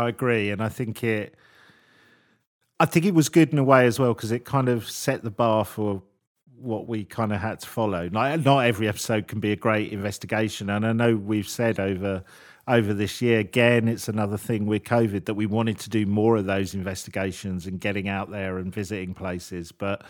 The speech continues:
partly, be-, well, mainly, to-, no, actually, totally <laughs> because of covid and lockdown, we've not been able to do that. So I think there was a worry when we went into lockdown of,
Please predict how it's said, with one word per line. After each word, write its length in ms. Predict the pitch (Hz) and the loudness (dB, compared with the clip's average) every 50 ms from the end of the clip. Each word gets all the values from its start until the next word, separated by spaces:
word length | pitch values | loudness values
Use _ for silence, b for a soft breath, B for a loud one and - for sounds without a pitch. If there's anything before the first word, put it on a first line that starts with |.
| B B B B B B B B B B | B B B B B B B B B B
partly, 380 | - 127 117 104 92 104 104 101 | 4 4 4 4 4 0 -2 -2
be-, 240 | 85 95 104 - _ _ _ - | -2 -4 -8 -8 _ _ _ -4
well, 160 | 113 95 85 | -2 -2 -2
mainly, 520 | 87 104 101 110 113 98 92 87 87 87 90 - - | -2 0 0 0 0 0 -2 -4 -4 -6 -6 -8 -8
to-, 280 | - 156 147 131 120 - _ _ - | -8 -8 -8 -10 -14 -16 _ _ -14
no, 220 | 117 107 85 80 80 - - | -10 -10 -8 -10 -10 -12 -10
actually, 380 | 98 95 98 - - 117 117 107 | -10 -10 -8 -8 -6 -4 -4 -4
totally 500 | - - 131 147 139 - - 95 92 87 | 2 4 6 6 6 4 0 -4 -4 -4
<laughs> 100 | 85 127 | -4 -4
because 300 | 113 - - 170 120 - | -4 0 0 0 0 0
of 60 | 139 | -2
covid 520 | - - - 160 147 131 104 110 104 90 90 | -4 0 2 2 4 4 2 0 -2 -2 -4
and 100 | 104 104 | -2 0
lockdown, 460 | 113 127 131 131 - - 95 95 90 | 2 0 0 0 -2 -2 -2 -2 -2
we've 200 | 98 104 101 95 | -2 -4 -2 -2
not 180 | 117 117 117 - | -2 -2 0 0
been 160 | 120 110 104 | -2 0 0
able 280 | 104 104 101 92 98 92 | 0 0 -2 -2 -6 -8
to 140 | - - 101 | -10 -10 -8
do 300 | 90 - 120 117 117 110 | -4 0 2 2 2 2
that. 360 | 98 95 87 82 80 - B B B B B B B B B B B B | 0 -2 -4 -4 -6 -10 B B B B B B B B B B B B
So 160 | - - 123 | 0 2 2
I 60 | 117 | 4
think 220 | 110 - 147 139 | 4 2 -2 0
there 140 | 139 131 120 | 0 2 2
was 160 | 117 117 98 117 | 2 0 0 0
a 40 | 117 | 0
worry 400 | 110 120 127 135 135 127 117 104 | 4 6 8 8 8 8 6 2
when 160 | 98 104 98 | 2 0 -2
we 100 | 104 104 | -2 -2
went 240 | 98 117 123 123 120 | 0 0 0 0 -2
into 260 | 104 95 92 - 101 | -6 -6 -6 -6 -6
lockdown 580 | 95 92 95 87 - - 101 90 92 92 90 92 | -6 -6 -6 -6 -8 -8 -8 -6 -6 -6 -6 -6
of, 320 | 98 98 90 - - - | -6 -6 -8 -10 -16 -20